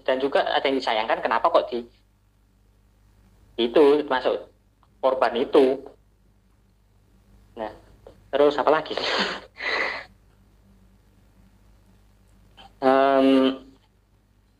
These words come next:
mungkin ada yang pro kontra ya tentang masalah restrukturisasi itu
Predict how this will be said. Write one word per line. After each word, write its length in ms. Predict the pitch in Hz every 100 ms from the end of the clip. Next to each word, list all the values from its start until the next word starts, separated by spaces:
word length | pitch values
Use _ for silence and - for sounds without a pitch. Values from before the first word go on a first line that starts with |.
| _ _ _ _ _ _ _ _ _ _ _ _ _ _ _ _ _ _ - - _ _ _ _ _ _
mungkin 320 | 143 175 208
ada 160 | 190 147
yang 240 | 139 139
pro 160 | 135 131
kontra 400 | 135 135 - 147
ya 160 | 113
tentang 240 | 117 120 120
masalah 480 | 117 120 113 113
restrukturisasi 800 | 113 110 123 - 120 113 110 110
itu 320 | 113 131 113